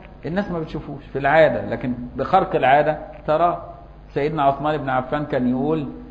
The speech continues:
"إيه، يأتيني أحدكم وأثر الزنا في عينيه"، عشان واحد شاف واحدة ست كده وبص لها في الطريق، ودخل على مجلس سيدنا عثمان شاف في عينه أثر الزنا.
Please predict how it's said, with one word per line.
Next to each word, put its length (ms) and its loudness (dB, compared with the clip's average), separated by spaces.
"إيه، 260 0
يأتيني 480 -2
أحدكم 500 -2
وأثر 340 0
الزنا 380 -2
في 140 -4
عينيه"، 420 0
عشان 280 -4
واحد 280 -2
شاف 260 -2
واحدة 220 0
ست 280 -6
كده 200 -2
وبص 280 -4
لها 180 -2
في 80 -8
الطريق، 400 -4
ودخل 460 2
على 200 0
مجلس 340 -4
سيدنا 240 -4
عثمان 400 -6
شاف 300 -4
في 80 -6
عينه 360 -2
أثر 200 -4
الزنا. 300 -6